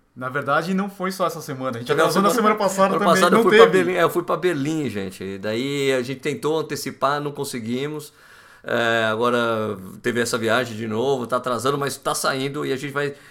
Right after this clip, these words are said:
Speaker 2: é, começar a fazer coisas que precisa ter, de ter podcasts pré-gravados, pra quando acontecer esse tipo de coisa, a gente não deixar vocês na mão.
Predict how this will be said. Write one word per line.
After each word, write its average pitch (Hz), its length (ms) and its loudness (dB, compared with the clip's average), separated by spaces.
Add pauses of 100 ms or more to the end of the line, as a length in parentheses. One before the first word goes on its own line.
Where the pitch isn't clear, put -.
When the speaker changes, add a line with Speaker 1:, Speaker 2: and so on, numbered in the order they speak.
(200)
Speaker 2:
é, 117 340 -2 (200)
começar 135 260 -8
a 131 60 -6
fazer 135 180 -6
coisas 131 240 -6
que - 80 -14
precisa 123 420 -6
ter, 123 300 -4
de 113 240 -8
ter 113 240 -8
podcasts 113 580 -6
pré-gravados, 117 960 -4 (280)
pra 117 180 -2
quando 131 160 -6
acontecer 127 400 -4
esse 120 120 -6
tipo - 140 -18
de - 100 -14
coisa, 117 280 -6
a - 20 -12
gente 110 240 -12
não 113 80 -8
deixar 107 540 -6 (160)
vocês 104 360 -6
na 98 120 -6
mão. 80 200 -12